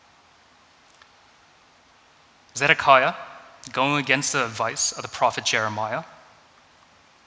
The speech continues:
You already know this is bad because the book is called Jeremiah. Other advisors and family also advise him,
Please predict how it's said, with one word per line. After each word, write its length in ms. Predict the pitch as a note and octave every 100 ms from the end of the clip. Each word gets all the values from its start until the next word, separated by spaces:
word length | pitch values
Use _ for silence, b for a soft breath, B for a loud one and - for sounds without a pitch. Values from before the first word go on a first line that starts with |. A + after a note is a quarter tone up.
| - - -
You 120 | A#2+
already 160 | C#3 B2+
know 160 | B2+
this 180 | A#2 A2
is 80 | A2
bad 240 | A2+ B2
because 440 | B2 A#2 A2+ A2 - -
the 80 | A2+
book 240 | B2 A#2+
is 120 | C3+
called 320 | - - A#2+ A#2
Jeremiah. 500 | A2 G#2+ A2+ D3 E3+ B B B B B B B B B B - -
Other 220 | D3+ E3+
advisors 540 | C#3+ C#3+ C#3+ D3 D3+
and 100 | C3+
family 400 | - C#3 C#3 D3+
also 320 | D3 C#3 D#3 C#3+
advise 340 | C#3 C#3 C3+
him, 160 | F3